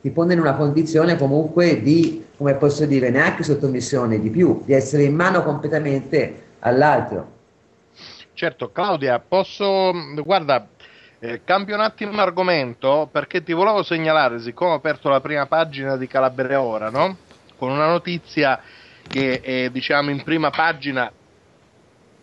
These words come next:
Speaker 2: la notizia di massima evidenza, la cosa sicuramente ti interesserà. È un virgolettato: "Proibizionisti e politici, il business delle cosche.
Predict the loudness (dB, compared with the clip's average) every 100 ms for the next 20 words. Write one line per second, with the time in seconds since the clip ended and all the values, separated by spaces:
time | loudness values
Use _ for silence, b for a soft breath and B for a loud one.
0 | _ -4 -2 -2 -4 -6 -2 0 0 -2
1 | -2 -6 -2 0 0 0 0 0 -2 -4
2 | 0 0 -4 _ _ _ _ _ _ _
3 | _ _ _ -6 -4 -2 -4 -4 -8 -4
4 | -2 -2 -4 -6 -6 -2 -2 -2 -2 0
5 | -2 -8 B B B B B -2 -2 2
6 | 0 2 2 2 0 0 -2 -8 -6 -2
7 | 0 -2 -4 -6 -4 -2 -2 -4 -2 -2
8 | -2 -2 -2 -2 -4 -6 -4 -6 -4 -6
9 | -6 -4 -4 -2 -2 -2 -4 -8 -4 -2
10 | -2 -4 -4 -6 -10 -10 -10